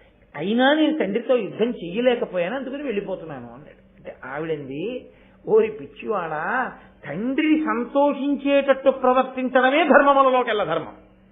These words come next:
ఇప్పుడు నువ్వు మీ నాన్నని గౌరవించడం ధర్మం అనుకుని వెనక్కి తిరిగి వెళ్ళిపోవడం చేత నువ్వు ధర్మాతిక్రమణం చేస్తున్నావు. నువ్వు వెళ్ళి మీ నాన్నతో యుద్ధం చేయి.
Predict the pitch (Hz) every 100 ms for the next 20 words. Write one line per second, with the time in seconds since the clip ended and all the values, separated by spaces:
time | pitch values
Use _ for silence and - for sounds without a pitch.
0 | _ _ _ _ _ _ _ _ _ 170
1 | - 285 302 311 285 240 285 254 214 180
2 | 233 294 247 220 254 269 277 277 285 247
3 | 233 262 285 277 294 277 285 294 285 302
4 | 294 294 294 294 302 311 330 370 381 247
5 | 262 294 349 370 359 359 349 330 277 254
6 | 170 - - - _ - - _ _ _
7 | 170 214 208 180 233 247 185 170 196 214
8 | 160 165 156 -